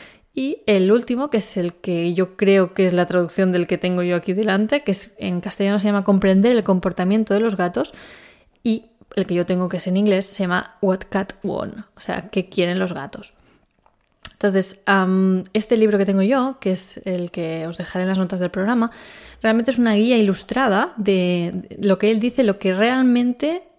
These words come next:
eh, cómo realmente entender a tu gato. Y es muy curioso porque tiene unos dibujos muy bonitos, muy, muy divertidos y explica todo, o sea, prácticamente todo lo que puedes saber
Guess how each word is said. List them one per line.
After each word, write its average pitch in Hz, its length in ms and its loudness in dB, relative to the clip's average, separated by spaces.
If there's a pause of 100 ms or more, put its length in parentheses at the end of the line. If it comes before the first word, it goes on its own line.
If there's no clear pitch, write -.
eh, 190 380 0
cómo 269 360 0
realmente 233 560 0
entender 190 600 2
a 180 60 0
tu 175 140 -2
gato. - 340 -8 (440)
Y 269 60 4
es 294 100 4
muy 330 100 0
curioso 247 400 0
porque 190 220 -2
tiene 220 180 2
unos 262 140 -2
dibujos 208 420 0
muy 220 280 6
bonitos, 185 580 0
muy, 196 540 2
muy 196 140 2
divertidos 214 640 0 (380)
y 220 140 0
explica 247 540 -4 (100)
todo, 190 420 2
o - 40 -20
sea, 180 320 -6
prácticamente 233 800 -2 (120)
todo 269 240 0
lo 247 140 0
que 208 320 -2 (280)
puedes 202 380 0
saber 190 500 0